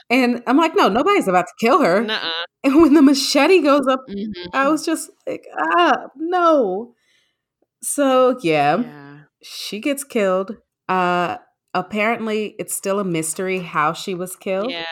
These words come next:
Speaker 1: like, her death, or not how, but,
Speaker 2: But who?
Speaker 1: but there, there was a trial.
Speaker 2: Oh.
Speaker 1: And in Rwanda,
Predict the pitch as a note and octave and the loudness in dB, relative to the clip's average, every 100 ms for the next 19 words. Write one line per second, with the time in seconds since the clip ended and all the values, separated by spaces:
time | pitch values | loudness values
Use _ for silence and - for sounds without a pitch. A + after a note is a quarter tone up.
0 | E3 D3+ - E3+ - D#3 F3 - F3+ - | -10 -12 -8 -8 -6 -6 -6 -2 0 0
1 | G3+ F#3+ D#3 C#3 B2+ D3 - _ - F#3+ | 0 -2 0 -2 0 -4 -8 _ -6 -2
2 | F3+ F#3 - F#3 E3+ D#3 C#4 G#3 - _ | 0 -2 -10 -8 -4 0 2 0 -2 _
3 | _ _ _ _ - - - _ _ _ | _ _ _ _ -6 -6 -6 _ _ _
4 | G#3 G3+ F#3+ A3 C4 C4 F#3+ F3 E3 F3 | -2 0 0 0 0 -2 0 2 2 -2
5 | F#3+ _ A#3+ F#4+ D#3 E3+ _ _ - F3+ | -4 _ -12 -10 -10 -14 _ _ -4 -2
6 | E3+ E3+ E3+ E3+ - _ - F3+ E3+ E3+ | 0 0 -2 -4 -8 _ -6 -2 0 -2
7 | D#3+ D3+ D#3 D3+ F3 | -2 -2 -2 -2 -4